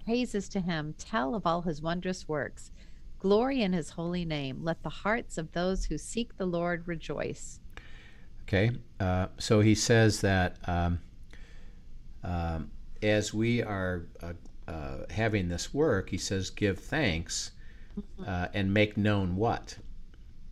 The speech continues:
Speaker 2: In verse eight, make known what?
Speaker 1: Make known his deeds, what
Speaker 2: Okay.
Speaker 1: God's doing.
Speaker 2: Okay,
Speaker 1: Yeah.
Speaker 2: so he's, he's saying that glory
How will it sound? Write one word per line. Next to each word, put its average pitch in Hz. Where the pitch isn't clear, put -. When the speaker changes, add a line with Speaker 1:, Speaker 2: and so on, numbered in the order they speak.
Speaker 2:
In 92
verse 90
eight, 82
make 95
known 85
what? 92
Speaker 1:
Make 208
known 240
his 220
deeds, 202
what 202
Speaker 2:
Okay. -
Speaker 1:
God's 214
doing. 208
Speaker 2:
Okay, 101
Speaker 1:
Yeah. -
Speaker 2:
so 120
he's, 117
he's 120
saying 185
that 110
glory 110